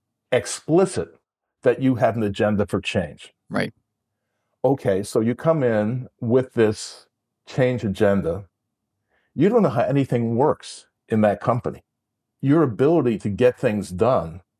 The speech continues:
Speaker 1: is really completely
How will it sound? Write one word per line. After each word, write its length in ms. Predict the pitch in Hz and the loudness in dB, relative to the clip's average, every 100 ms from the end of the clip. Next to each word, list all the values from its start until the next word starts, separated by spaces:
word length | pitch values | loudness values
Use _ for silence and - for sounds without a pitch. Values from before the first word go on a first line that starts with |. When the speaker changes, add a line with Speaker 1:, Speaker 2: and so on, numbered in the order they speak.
| _ _ _ - | _ _ _ -4
Speaker 1:
is 260 | 123 113 113 | -2 -2 -2
really 460 | 107 135 147 120 | 0 4 4 2
completely 1000 | 117 113 107 - 190 190 98 101 95 101 | 0 -6 -8 -4 -2 0 2 2 2 -2